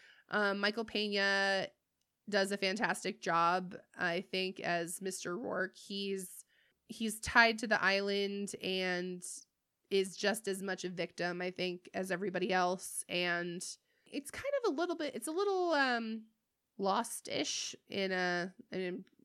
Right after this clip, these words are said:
if you remember Lost with, like, the smoke monster and Jacob and all of that, how they were tied to the island. He's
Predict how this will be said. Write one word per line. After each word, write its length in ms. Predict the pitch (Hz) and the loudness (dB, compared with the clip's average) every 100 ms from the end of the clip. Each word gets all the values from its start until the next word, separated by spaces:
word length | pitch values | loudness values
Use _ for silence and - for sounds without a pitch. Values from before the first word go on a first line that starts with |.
| - | -12
if 160 | 190 | -10
you 60 | 185 | -8
remember 260 | - 208 | -6 -4
Lost 540 | 170 175 175 185 - - | -2 2 2 2 -4 -6
with, 160 | 180 - | -6 -4
like, 160 | 156 - | -6 -6
the 80 | 175 | -8
smoke 340 | - 180 - | -4 -4 -2
monster 560 | 165 175 - 175 175 180 | -4 -4 -2 -2 0 0
and 260 | 160 226 | -2 -4
Jacob 680 | 180 170 175 170 170 165 175 | -4 -4 0 0 2 0 -4
and 280 | 160 160 160 | -6 -4 -4
all 180 | 151 160 | -2 -2
of 120 | 170 | -2
that, 200 | 175 156 | 0 0
how 140 | 190 165 | 0 -2
they 140 | 160 | -2
were 100 | 165 | -2
tied 300 | 160 180 160 | -2 -2 -2
to 80 | 165 | -2
the 80 | 156 | -4
island. 440 | 160 160 160 170 | -4 -4 -4 -6
He's 420 | - 180 175 - | -8 -8 -6 -8